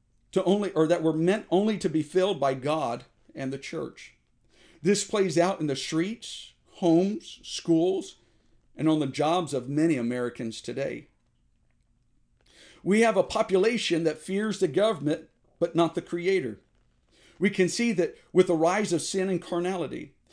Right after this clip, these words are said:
We panic when we see a police officer, when our taxes are due, or when we get a call or a visit from some government official. But we don't think twice about missing church or skipping our personal prayer time.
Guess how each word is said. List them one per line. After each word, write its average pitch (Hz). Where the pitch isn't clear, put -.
We 190
panic 254
when 190
we 165
see 214
a 170
police 196
officer, 123
when 180
our 165
taxes 170
are 131
due, 139
or 127
when 196
we 180
get 180
a 170
call 208
or 165
a 135
visit 185
from 147
some 170
government 180
official. 202
But 175
we 202
don't 196
think 180
twice 214
about 135
missing 143
church 180
or 127
skipping 170
our 135
personal 156
prayer 151
time. 117